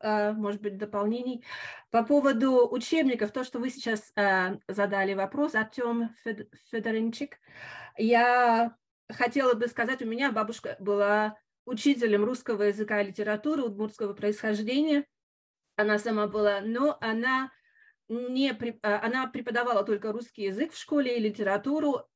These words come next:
Она запрещала своим детям в семье говорить по-удмуртски. У нас, э, никто в семье не говорит по-удмуртски. И её политика была,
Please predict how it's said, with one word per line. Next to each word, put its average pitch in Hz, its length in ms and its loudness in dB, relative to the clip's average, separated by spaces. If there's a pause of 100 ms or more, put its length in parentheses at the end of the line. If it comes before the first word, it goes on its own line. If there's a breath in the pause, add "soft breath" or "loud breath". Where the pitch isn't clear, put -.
(120)
Она 240 220 -2
запрещала 226 520 -2
своим 214 300 0
детям 208 320 -2
в - 60 -14
семье 208 340 -2
говорить 190 460 -4
по-удмуртски. 277 600 -2
У 226 140 -6
нас, 208 360 -4
э, 196 160 -4
никто 214 380 -2
в 202 40 -10
семье 208 300 -2
не 196 100 -4
говорит 190 440 -4
по-удмуртски. 262 800 -4
И 247 580 0 (160)
её 262 320 6
политика 269 480 2
была, 214 460 2